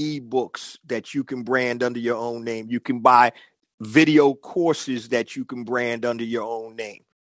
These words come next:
And they're all types of products. So once again, you don't necessarily have to create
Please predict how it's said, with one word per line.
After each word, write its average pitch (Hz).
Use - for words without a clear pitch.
And 123
they're 123
all 160
types 151
of 120
products. 135
So 123
once 135
again, 135
you 131
don't 160
necessarily 135
have 131
to 123
create 127